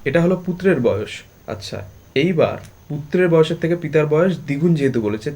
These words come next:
থ্রি এক্স equals to three into twelve,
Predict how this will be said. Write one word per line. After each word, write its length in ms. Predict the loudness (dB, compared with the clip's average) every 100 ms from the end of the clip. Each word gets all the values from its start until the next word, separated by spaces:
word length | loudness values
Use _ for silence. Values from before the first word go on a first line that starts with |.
| -10
থ্রি 280 | -6 -2 0
এক্স 320 | 0 -4 -18 -12
equals 280 | -6 -4 -4
to 160 | -4 -6 -6 -12 -20 -20 -20
three 300 | -10 -4 -4 -2
into 220 | -4 -4 -2
twelve, 220 | 0 0